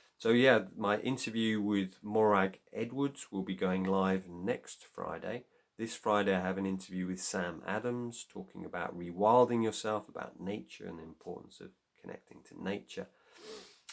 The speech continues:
And next week we've got our retreat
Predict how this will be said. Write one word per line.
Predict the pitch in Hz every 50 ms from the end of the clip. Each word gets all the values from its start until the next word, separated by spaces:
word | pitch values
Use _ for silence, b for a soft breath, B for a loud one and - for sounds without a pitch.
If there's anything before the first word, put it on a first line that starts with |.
| - _ _
And | 92 90 87 90 87 87 85 87 90 - -
next | 98 98 101 - - - -
week | 120 123 117 - - 117
we've | 110 95
got | - - 110 101 92 -
our | 101 98 101
retreat | 107 107 101 - - - - 131 143 - _ - -